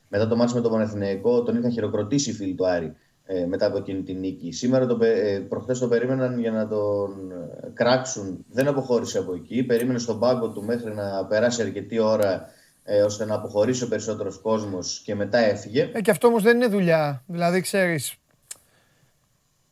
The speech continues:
Speaker 2: νικάει η ομάδα τη μια εβδομάδα, όλε, χάνει την άλλη εβδομάδα, ε, κράξιμο. Πρέπει λίγο, αυτά θέλουν ηρεμία.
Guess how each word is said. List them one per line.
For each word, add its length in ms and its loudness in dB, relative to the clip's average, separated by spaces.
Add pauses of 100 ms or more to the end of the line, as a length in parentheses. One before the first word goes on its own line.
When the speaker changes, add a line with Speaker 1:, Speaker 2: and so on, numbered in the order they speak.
(220)
Speaker 2:
νικάει 400 8
η 40 6
ομάδα 280 4
τη 60 -2
μια 120 2
εβδομάδα, 640 6
όλε, 540 6 (160)
χάνει 240 4
την 140 -2
άλλη 120 2
εβδομάδα, 840 2
ε, 60 -2
κράξιμο. 560 0
Πρέπει 280 0
λίγο, 200 2
αυτά 200 0
θέλουν 300 -4
ηρεμία. 720 0